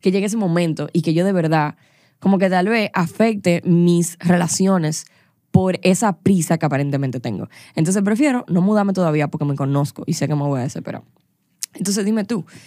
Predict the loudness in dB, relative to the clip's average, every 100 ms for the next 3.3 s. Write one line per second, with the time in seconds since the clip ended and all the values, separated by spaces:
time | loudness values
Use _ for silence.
0 | -12 -6 -2 -2 0 0 0 0 0 0
1 | 0 0 -2 0 0 0 -2 -2 -2 -4
2 | -8 _ _ -8 -4 -4 -2 -4 -4 -6
3 | -10 -14